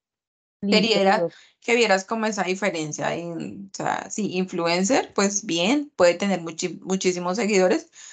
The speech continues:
Speaker 2: pero tenemos que mirar qué tipo de contenido maneja, ¿no? Que nos sirva al em-, al emprendimiento, a la empresa que tenemos.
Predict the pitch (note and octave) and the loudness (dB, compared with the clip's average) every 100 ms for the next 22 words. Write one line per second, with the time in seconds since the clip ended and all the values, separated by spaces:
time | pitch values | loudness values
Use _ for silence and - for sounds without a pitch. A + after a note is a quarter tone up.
0 | - - G3+ G3+ G3 F3 E3+ G3 G#3+ F#3 | -20 -2 2 4 2 0 -2 0 2 2
1 | - F3 F#3 F#3 F#3 F#3+ G3+ G3 D#3+ D3 | 0 -4 -4 -2 -2 2 0 0 -4 -4
2 | D#3+ D#3+ C3 - - D4 - _ G#3 G3+ | -2 -2 -4 -12 -8 -8 -8 _ -2 0
3 | E3+ F#3 G#3 A3 F4 F4+ - E3 D#3+ D#3 | 0 -2 -2 2 0 0 -2 -2 0 -2
4 | D3+ - E3 E3 D#3+ D#3 D#3 C#3 D3+ G3 | -4 -4 -2 -2 -4 -6 -8 -6 -2 -2
5 | G#3+ D#3+ D3+ D3+ D#3 D3 C#3+ D#3+ D#3+ D#3 | 0 -2 -2 -4 -6 -4 -6 -6 -6 -8
6 | - - - - | -12 -14 -16 -18